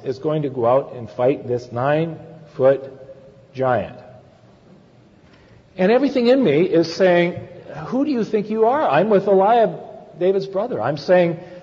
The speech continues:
to myself, "David, you gotta be kidding. How brash, how arrogant can you be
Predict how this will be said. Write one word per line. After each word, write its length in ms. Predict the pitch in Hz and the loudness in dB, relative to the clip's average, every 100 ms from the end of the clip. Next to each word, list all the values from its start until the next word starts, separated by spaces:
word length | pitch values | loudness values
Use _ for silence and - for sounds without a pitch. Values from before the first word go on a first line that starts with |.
| - | -8
to 80 | 170 | -2
myself, 640 | 165 156 190 175 156 - | 0 0 4 4 4 0
"David, 460 | 220 277 226 101 - - - - - _ - | -2 0 0 -2 -4 -18 -20 -20 -20 _ -6
you 120 | 262 | 2
gotta 240 | 185 190 | 4 6
be 80 | 233 | 2
kidding. 640 | 214 285 294 143 98 - - - - - _ _ | 2 2 2 0 -6 -16 -20 -20 -20 -20 _ _
How 180 | - 220 | -2 0
brash, 460 | 180 190 262 262 - | 0 2 4 4 2
how 180 | 202 196 | 2 2
arrogant 560 | 233 254 214 170 190 | 4 4 4 2 -2
can 180 | 196 180 | -2 -2
you 140 | 208 226 | 0 -2
be 500 | 294 311 240 - | -2 -2 -4 -10